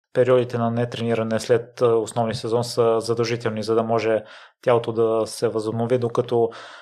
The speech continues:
клиповете, които гледам на фитнес инструкторите в България и това, което ти спомена, по-скоро препоръчват да се тренира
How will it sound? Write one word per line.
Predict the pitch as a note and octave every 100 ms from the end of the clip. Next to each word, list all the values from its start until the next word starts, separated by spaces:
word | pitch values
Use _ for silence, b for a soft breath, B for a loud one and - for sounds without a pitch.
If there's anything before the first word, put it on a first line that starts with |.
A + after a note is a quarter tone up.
| B -
клиповете, | B2+ B2+ A#2+ -
които | B2+ A#2+
гледам | A#2+ A#2 A2+
на | A#2 A#2 A2+ A2 A2 G#2+ - _ _ _ -
фитнес | C#3+ A#2+ B2
инструкторите | A2+ A#2+ - A#2+ A2 A2
в | G#2 G#2+ -
България | A#2+ A#2 B2+ A#2+ A#2 A#2 A#2 - _ _ _ _ -
и | B2
това, | A#2+ A#2+
което | A#2+ A#2 - _ _ _ _
ти | C3
спомена, | - B2+ A#2+ A#2+ - - _
по-скоро | C3 B2 - B2+ A#2 A#2 A2+ A2+ A2+ - B B B B _ -
препоръчват | B2 C#3 B2 - A#2+
да | A#2+
се | A#2+ A#2
тренира | - A#2 A#2 A#2 A2+ A2+ A2 G#2+